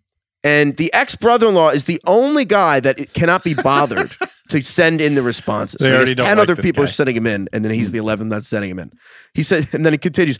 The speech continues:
Speaker 1: "That annoys me. I asked my friend who's getting the divorce, and he said I shouldn't kick him out,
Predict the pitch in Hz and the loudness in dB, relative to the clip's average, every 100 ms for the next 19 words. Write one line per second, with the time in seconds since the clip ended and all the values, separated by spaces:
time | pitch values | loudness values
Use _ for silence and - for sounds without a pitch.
0 | _ 214 262 269 254 277 277 196 131 117 | _ 0 2 2 2 2 2 0 -2 -6
1 | - _ _ _ _ _ _ _ - - | -8 _ _ _ _ _ _ _ -20 -2
2 | 170 185 226 240 196 208 196 156 147 185 | 2 2 2 2 2 2 2 2 2 2
3 | 175 151 143 170 269 175 - 160 175 - | 2 0 -2 2 2 2 0 -2 0 2
4 | 165 147 - 180 175 - 165 139 131 | 2 2 2 0 0 -2 -2 0 0